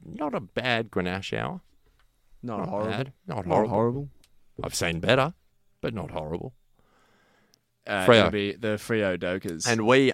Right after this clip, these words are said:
Speaker 1: are well past the clock time. Thank you so much for being on board with us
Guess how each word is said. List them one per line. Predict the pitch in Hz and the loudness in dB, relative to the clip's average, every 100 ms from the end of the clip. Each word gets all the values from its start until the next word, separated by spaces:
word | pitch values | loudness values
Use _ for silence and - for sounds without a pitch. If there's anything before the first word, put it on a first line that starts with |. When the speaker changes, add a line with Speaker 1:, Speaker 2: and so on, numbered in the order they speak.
| - | 2
Speaker 1:
are | 117 110 101 82 - _ _ | 0 4 4 2 -2 _ _
well | 90 90 101 120 143 180 160 110 85 - | -10 -4 0 6 8 10 8 6 0 -6
past | - 110 98 | 4 6 6
the | - | 0
clock | 98 110 98 | 4 4 4
time. | - 82 80 95 - _ _ - _ _ _ _ _ _ | 0 -2 -2 -6 -14 _ _ -20 _ _ _ _ _ _
Thank | - 170 147 160 - | -14 6 8 8 2
you | 131 | -4
so | - 131 120 | 4 6 8
much | 117 107 - | 6 4 2
for | 120 | -2
being | 107 107 104 | 2 4 6
on | 104 95 | 6 6
board | 98 101 101 | 6 8 6
with | 92 95 | 6 4
us | 92 90 - - | 4 2 -6 -12